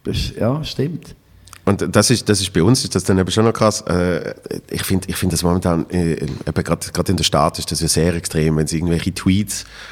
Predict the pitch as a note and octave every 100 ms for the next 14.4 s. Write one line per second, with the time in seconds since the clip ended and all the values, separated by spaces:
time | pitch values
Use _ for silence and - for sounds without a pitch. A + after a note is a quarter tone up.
0 | - - A2 G2+ G2 F2 E2 F2+ F#2 E2
1 | F2 E2+ D#2 F2 E2 F2 F#2 F#2+ F#2 C#2
2 | D#2+ F#2+ - - - - - E2+ D#2 C#2
3 | - - - _ E2+ D#2 C#2 D2+ D#2 -
4 | G2+ - - D2 E2+ F2+ E2+ G2+ C#3+ C3
5 | D3+ C3 - A2 G#2+ G2+ G#2 E2+ C2+ -
6 | - - F2 A#2+ A#2+ C3 - F2 C2+ -
7 | - _ - F#2 E2 D#2+ D2 - _ _
8 | F#2+ F#2 F2 F#2+ - - - C#2+ - -
9 | - F2 - F2 F2+ - D#2+ C3 B2 C#3
10 | - F2+ F#2 - G2 F#2+ F#2+ F#2 - -
11 | E2 F2+ D2 - - G2+ - G2 G2+ C3
12 | F#2+ A2 - A#2+ - A#2 A#2 G#2 A#2 F#2
13 | F#2 F#2 F#2 - - F#2 D2+ A2+ - C#2+
14 | E2+ - C3+ -